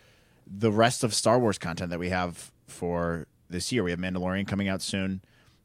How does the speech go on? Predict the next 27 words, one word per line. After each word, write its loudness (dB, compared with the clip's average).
Um, -6
I, -2
The -10
Bad 6
Batch, 4
I 4
know, 6
is 4
gonna 2
be 2
a 0
fun 2
watch -2
all 0
the 0
way 0
through. -4
Um, -8
it's -10
a, -6
it's -8
a 0
very 4
strong 0
start. -6
It's, -12
like, -4